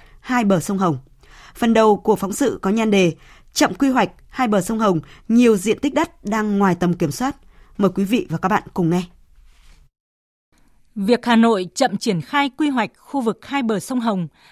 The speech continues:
Speaker 2: đang để lại rất nhiều hệ lụy, từ môi trường sinh thái, quản lý đất đai,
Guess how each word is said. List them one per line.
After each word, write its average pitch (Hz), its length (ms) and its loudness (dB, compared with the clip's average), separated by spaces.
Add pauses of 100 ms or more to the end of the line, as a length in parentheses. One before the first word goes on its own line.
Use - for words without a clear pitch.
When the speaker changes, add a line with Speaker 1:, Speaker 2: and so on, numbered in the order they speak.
Speaker 2:
đang 247 280 0
để 202 100 -2
lại 196 220 -2
rất 349 200 -6
nhiều 214 160 0
hệ 185 160 -6
lụy, 190 260 -2 (540)
từ 247 120 2
môi 294 160 2
trường 226 200 -2
sinh 277 180 -4
thái, 233 360 -4 (220)
quản 190 180 -2
lý 185 140 -8
đất 262 160 -6
đai, 233 300 0